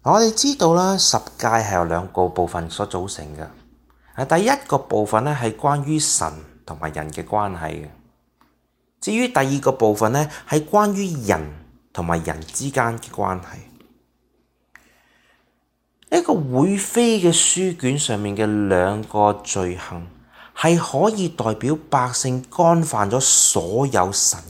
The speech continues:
嘅律法。偷嘢嘅係點啊？偷嘢嘅就係干犯咗佢哋嘅鄰舍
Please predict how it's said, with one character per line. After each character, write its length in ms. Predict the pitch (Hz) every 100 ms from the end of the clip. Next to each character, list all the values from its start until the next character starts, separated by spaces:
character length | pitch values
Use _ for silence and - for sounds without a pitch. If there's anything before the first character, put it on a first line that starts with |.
| 85
嘅 240 | 90 87
律 120 | 87 87 85
法。 300 | - - - _ _ _ _ _ _ _ _ _ _ _ _ _ _ _ _ _
偷 300 | - 117 117
嘢 280 | 107 92 87
嘅 80 | 85
係 120 | 82
點 200 | 80 85
啊？ 160 | 82 - - _ _ _
偷 280 | - 120 120
嘢 200 | 98 87
嘅 160 | 85 90
就 80 | 85
係 120 | 85
干 340 | - 110 104
犯 180 | 90 80
咗 180 | 78 82
佢 100 | 90
哋 140 | 85 80
嘅 80 | 71
鄰 240 | 67 -
舍 160 | -